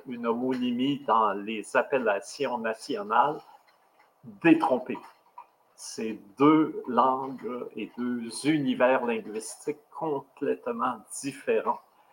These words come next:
Donc, Diantha Edmonds va devoir, s-, en venant d'une autre, euh, euh, euh, d'un autre peuple premier avec sa propre langue, s'approprier, ce qui est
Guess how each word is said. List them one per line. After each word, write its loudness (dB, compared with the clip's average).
Donc, 6
Diantha 6
Edmonds -4
va 8
devoir, 6
s-, -10
en 0
venant 8
d'une 2
autre, 6
euh, 4
euh, -4
euh, -2
d'un 2
autre 0
peuple -4
premier -4
avec -14
sa -16
propre -8
langue, -4
s'approprier, -2
ce -20
qui -14
est -12